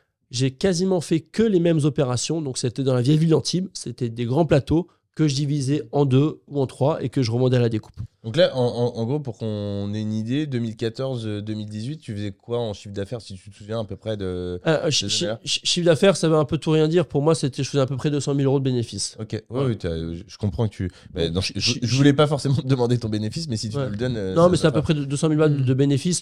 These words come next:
Speaker 2: Ok.
Speaker 1: Chiffre d'affaires, bah, c'était à peu près un million et on faisait deux cent mille
Speaker 2: Ouais.
Speaker 1: balles de, de, de bénéfices.
Speaker 2: Ok,
Speaker 1: Voilà.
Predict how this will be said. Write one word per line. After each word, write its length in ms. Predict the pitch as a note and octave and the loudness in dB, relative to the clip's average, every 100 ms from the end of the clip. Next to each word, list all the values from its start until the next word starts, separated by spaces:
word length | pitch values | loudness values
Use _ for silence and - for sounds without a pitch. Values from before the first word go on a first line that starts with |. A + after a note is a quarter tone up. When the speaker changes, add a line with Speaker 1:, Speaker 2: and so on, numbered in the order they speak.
| - A2+ | -6 -10
Speaker 2:
Ok. 160 | A2+ | -6
Speaker 1:
Chiffre 220 | - D3 | 0 4
d'affaires, 340 | C#3 C3 E3 D#3 | 6 6 6 6
bah, 120 | B2+ | 4
c'était 240 | - A#2+ | 0 2
à 80 | C3 | 2
peu 100 | C3+ | 2
près 140 | - C#3+ | 2 4
un 40 | C3+ | 6
million 400 | C3 C3 D#3 D3+ | 6 6 6 6
et 40 | |
on 80 | A#2 | 4
faisait 140 | A#2 | 0
deux 80 | A#2 | -4
cent 100 | A2+ B2+ | -4 -2
mille 40 | |
Speaker 2:
Ouais. 40 | B2+ | 0
Speaker 1:
balles 100 | B2+ | 2
de, 140 | B2 | 0
de, 120 | A#2 | -2
de 160 | A#2 B2 | -4 -4
bénéfices. 480 | A2+ G#2+ - B2 - | -4 -4 -8 -14 -14
Speaker 2:
Ok, 80 | A#2+ | -8
Speaker 1:
Voilà. 160 | - | -6